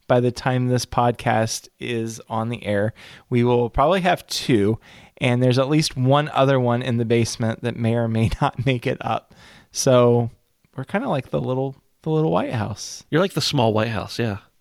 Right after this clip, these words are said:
Speaker 1: Yeah.
Speaker 2: <laughs> So during the holidays, the White House's state dining room, uh, they have this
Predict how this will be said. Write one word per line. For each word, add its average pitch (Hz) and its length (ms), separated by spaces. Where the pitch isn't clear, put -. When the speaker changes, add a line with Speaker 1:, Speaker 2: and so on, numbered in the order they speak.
Speaker 1:
Yeah. 170 80
Speaker 2:
<laughs> - 600
So 165 200
during 156 300
the 143 80
holidays, 123 640
the 104 420
White 110 480
House's 104 500
state - 400
dining 101 360
room, 92 340
uh, 85 240
they 95 120
have 92 280
this 92 360